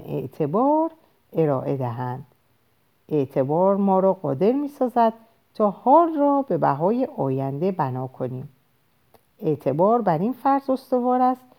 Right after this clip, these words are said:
که منابع آیندهٔ ما قطعاً بسیار بیشتر از منابع امروز ماست. اگر بتوانیم با درآمد آینده در زمان حال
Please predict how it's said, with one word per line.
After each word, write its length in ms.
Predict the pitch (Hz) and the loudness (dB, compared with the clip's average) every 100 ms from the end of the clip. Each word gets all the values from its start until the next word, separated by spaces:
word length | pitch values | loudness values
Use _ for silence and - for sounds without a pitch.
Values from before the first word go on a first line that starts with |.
| _ _ | _ _
که 120 | - | -2
منابع 680 | 233 233 233 233 233 311 403 - | 0 2 2 2 2 2 0 2
آیندهٔ 600 | 180 160 151 170 240 302 | 0 2 -2 -2 -2 0
ما 320 | 196 170 170 _ _ _ | 0 -2 -6 _ _ _
قطعاً 500 | - 156 - - 233 220 | -4 -4 -4 -4 -2 -2
بسیار 560 | 180 - 220 277 339 | -4 -6 -4 0 0
بیشتر 460 | 285 190 - - 247 | 0 -4 -4 0 2
از 200 | 202 151 | 2 -2
منابع 600 | 151 135 131 131 139 143 | -4 -4 -4 -2 -2 -2
امروز 400 | 143 131 131 131 | -4 -6 -6 -6
ماست. 380 | 135 127 127 131 _ _ _ _ _ _ _ _ | -8 -8 -10 -12 _ _ _ _ _ _ _ _
اگر 280 | - 139 156 | -6 0 0
بتوانیم 640 | 147 165 185 170 170 175 180 - _ - | 0 -2 0 0 0 -2 -4 -10 _ -2
با 140 | 208 | 0
درآمد 640 | 180 214 214 214 254 370 339 | 4 4 4 2 0 0 0
آینده 720 | - 156 143 139 131 135 135 - | 0 0 -2 -6 -4 -4 -6 -6
در 180 | 139 | -6
زمان 400 | 131 139 143 202 | -4 -4 -2 -4
حال 460 | 254 226 269 262 139 | -4 -2 2 4 2